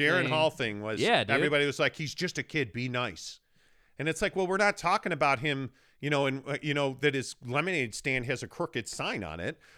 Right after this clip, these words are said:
Speaker 1: We're talking about him as a starting quarterback for a major football program that has championship aspirations.
Speaker 2: <laughs>
Speaker 1: When he was playing hurt, he wasn't playing well.
Speaker 2: Yep.
Speaker 1: Like, I mean, that
Speaker 2: But we
Speaker 1: was the
Speaker 2: should be nice.
Speaker 1: conversation.
Speaker 2: But we should be nice.
Speaker 1: Yeah.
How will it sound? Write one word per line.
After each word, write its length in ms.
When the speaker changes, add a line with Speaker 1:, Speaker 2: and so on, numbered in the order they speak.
Speaker 1:
We're 140
talking 400
about 280
him 140
as 100
a 60
starting 380
quarterback 540
for 340
a 80
major 420
football 380
program 480
that 120
has 220
championship 640
aspirations. 1000
Speaker 2:
<laughs> 520
Speaker 1:
When 220
he 80
was 180
playing 380
hurt, 220
he 80
wasn't 320
playing 340
well. 340
Speaker 2:
Yep. 300
Speaker 1:
Like, 300
I 120
mean, 140
that 160
Speaker 2:
But 80
we 60
Speaker 1:
was 80
the 60
Speaker 2:
should 80
be 60
nice. 80
Speaker 1:
conversation. 500
Speaker 2:
But 60
we 80
should 160
be 100
nice. 400
Speaker 1:
Yeah. 280